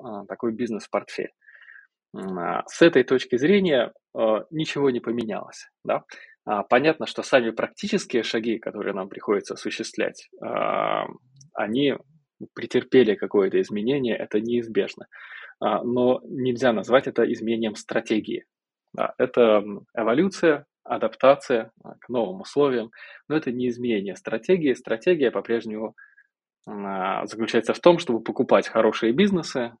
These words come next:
а, прибыльные, растущие, а, и, э, покупать их по адекватной, нормальной цене, смотреть за тем, как твой портфель растет.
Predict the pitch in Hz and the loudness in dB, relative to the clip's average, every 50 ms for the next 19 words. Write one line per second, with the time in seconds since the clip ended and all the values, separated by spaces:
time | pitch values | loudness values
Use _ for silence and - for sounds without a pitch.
0 | _ - - - - - - - - - _ _ - 156 175 156 147 131 127 123 | _ -20 -20 -20 -20 -20 -20 -20 -20 -20 _ _ 2 4 6 6 6 4 4 2
1 | 110 101 98 - - 123 - - - - 160 - - - - 127 120 120 - _ | -2 -2 -4 -6 -10 -10 -10 -8 -4 -2 -2 -2 0 0 2 2 2 0 -4 _
2 | _ _ _ _ _ _ _ _ _ _ _ _ _ _ _ _ _ _ _ _ | _ _ _ _ _ _ _ _ _ _ _ _ _ _ _ _ _ _ _ _
3 | _ _ _ _ _ 135 135 120 110 107 107 107 110 - - - _ _ - 127 | _ _ _ _ _ -16 -12 -10 -8 -8 -8 -8 -8 -10 -12 -14 _ _ -6 -2
4 | 123 131 139 139 135 127 120 110 107 101 - - - - - - - - - - | 2 4 4 6 6 4 4 2 0 -2 -6 -8 -10 -12 -12 -12 -14 -14 -14 -14
5 | 104 - - 147 151 - 123 - - _ - 135 135 135 120 113 - - - - | -16 0 2 2 2 2 0 -6 -10 _ 0 4 4 4 4 2 -2 -10 -20 -20
6 | - - - _ - 113 107 113 98 - 135 151 156 - 131 113 107 104 101 104 | -20 -20 -12 _ -6 -6 -6 -6 -2 2 2 2 2 0 -4 -8 -6 -6 -4 -2
7 | 110 117 110 104 104 - - - 117 107 101 90 - - - 104 104 - 123 147 | -2 -2 -2 -4 -8 -12 -12 -12 -10 -10 -10 -10 -12 -12 -14 -14 -8 -4 -2 -2
8 | 135 117 98 - - 117 113 - 107 107 - _ 113 107 104 104 101 - - 110 | -2 -4 -6 -8 -8 -10 -6 -6 -6 -6 -6 _ -6 -4 -4 -4 -6 -6 -6 -8
9 | 101 101 - - - - _ _ | -6 -6 -8 -10 -12 -16 _ _